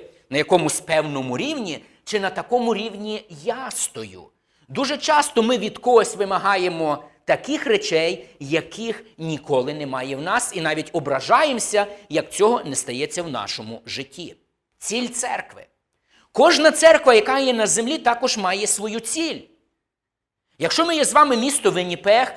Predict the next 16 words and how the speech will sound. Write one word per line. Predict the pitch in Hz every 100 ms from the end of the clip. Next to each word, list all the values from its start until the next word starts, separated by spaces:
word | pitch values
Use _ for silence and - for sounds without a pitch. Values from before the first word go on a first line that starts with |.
| - - -
І | 220 220 220 220 214 196
оточені | 190 277 311 285 240 214 180 -
нашим, | 196 262 - 220 202 - 151
біля | 147 208
нас | 220 262 -
є | 202
дуже | 254 214
багато | - 233 240 180
слав'ян, | - 170 151 180 208 233
тобто | 214 220 180
людей, | 185 269
які | 233 240
розуміють | 214 170 180 226 180 170
нашу | 202 - 180
українську | - 170 208 - - 156
мову. | 226 269 240